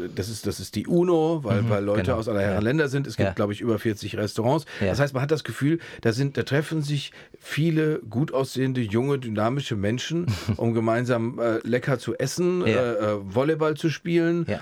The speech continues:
Speaker 1: und auf bunten Fahrrädern rumzufahren. Also da, äh, da, w-, w-, was haben die hingekriegt, was sie nicht hingekriegt haben? Oder ist das, was ich da gesehen hab, am Ende Kostümierung,
Speaker 2: <laughs>
Speaker 1: Fassade?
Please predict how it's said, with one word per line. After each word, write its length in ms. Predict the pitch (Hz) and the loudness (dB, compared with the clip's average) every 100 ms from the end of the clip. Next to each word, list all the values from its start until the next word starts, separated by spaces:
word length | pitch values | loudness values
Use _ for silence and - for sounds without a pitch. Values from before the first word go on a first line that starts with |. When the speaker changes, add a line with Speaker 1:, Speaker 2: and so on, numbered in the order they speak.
| - | -2
Speaker 1:
und 200 | - 131 | 0 2
auf 140 | 131 | 0
bunten 260 | - 143 135 | 0 0 0
Fahrrädern 560 | - 147 117 104 98 98 | 0 0 0 0 0 2
rumzufahren. 640 | 95 95 - - 104 98 - - | 0 -2 -4 0 0 0 -6 -4
Also 220 | - 101 | -2 0
da, 360 | 110 120 143 156 | 2 2 2 0
äh, 500 | - 151 139 123 113 | -2 -2 0 -2 0
da, 280 | 127 123 - | 0 0 -4
w-, 280 | 123 135 123 | -12 -8 -4
w-, 100 | 127 135 | -2 0
was 200 | 147 165 | 0 2
haben 160 | 156 | 0
die 140 | 160 170 | 0 -2
hingekriegt, 580 | 147 156 151 143 143 | 0 0 0 -2 0
was 120 | 143 131 | 0 0
sie 80 | |
nicht 180 | 131 151 | 0 0
hingekriegt 340 | 170 151 147 156 | 0 0 0 2
haben? 200 | 139 135 | 0 2
Oder 140 | 127 | 0
ist 180 | 135 - | 0 -2
das, 160 | 135 | -2
was 100 | 139 | -2
ich 80 | 131 | -2
da 100 | 135 | 0
gesehen 320 | 123 117 127 | 0 2 2
hab, 140 | 120 113 - - | 0 -2 -10 -6
am 160 | 113 110 | -2 0
Ende 420 | 120 117 107 113 | 2 2 2 -2
Kostümierung, 960 | - - - 107 123 123 127 113 113 | -8 -4 0 0 0 0 2 2 2
Speaker 2:
<laughs> 0 | |
Speaker 1:
Fassade? 560 | 110 113 113 107 90 90 | 0 -2 0 0 0 -4